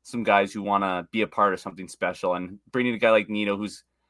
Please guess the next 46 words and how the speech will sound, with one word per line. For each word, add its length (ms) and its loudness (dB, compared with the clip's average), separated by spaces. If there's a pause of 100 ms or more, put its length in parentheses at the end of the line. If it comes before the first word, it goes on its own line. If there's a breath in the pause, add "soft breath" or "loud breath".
(200)
been 140 2
around, 320 6
he's 100 -4
been 140 -2
with 100 2
a 40 0
couple 280 -4
teams, 400 -8
he's 140 -16
been 180 -2
on 120 0
some 160 -12
playoff 380 2
runs 240 0
in 60 -10
his 120 -10
career, 500 -6 (400)
having 340 2
that 280 0
mentality 680 0
and 100 -8
that 180 0 (500)
solid 440 0
veteran 300 -4
presence 360 -4
who 80 -12
plays 320 -2
the 80 -4
ho-, 240 -2
who 100 -10
plays 300 -4
the 60 -10
game 180 -4
the 100 -4
right 240 0
way 180 0
would, 280 -8
is 100 -18
gonna 140 -4
be 120 -6
massive 360 -6
for 80 -12
this 100 -10
club, 160 -4
especially 460 -4
when 220 -2